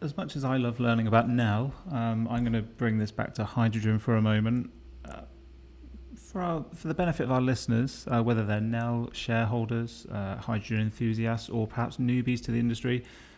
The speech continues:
perhaps you could tell us, why do you feel hydrogen is such a key part of the energy transition?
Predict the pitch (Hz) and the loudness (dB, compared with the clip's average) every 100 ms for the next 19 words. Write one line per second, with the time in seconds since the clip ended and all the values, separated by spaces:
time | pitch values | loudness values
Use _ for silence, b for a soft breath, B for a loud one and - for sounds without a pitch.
0 | B 139 131 170 151 151 151 - 143 135 | B -4 -2 -2 0 0 0 -2 -2 0
1 | 131 - - - - - - 127 135 156 | -2 -6 -16 -20 -20 -20 -14 -8 -2 0
2 | 156 143 147 143 - 120 107 120 120 110 | 0 0 0 -2 0 2 2 0 -2 -2
3 | 113 110 110 - 123 - - 117 - - | -2 -2 -2 -4 -6 -6 -8 -10 -6 -2
4 | 120 117 - 107 98 - - 101 107 110 | -2 -2 -2 -2 -2 -6 -8 -4 0 0
5 | 104 101 - 104 98 98 - 104 | 0 -2 -4 -4 -2 -4 -6 -10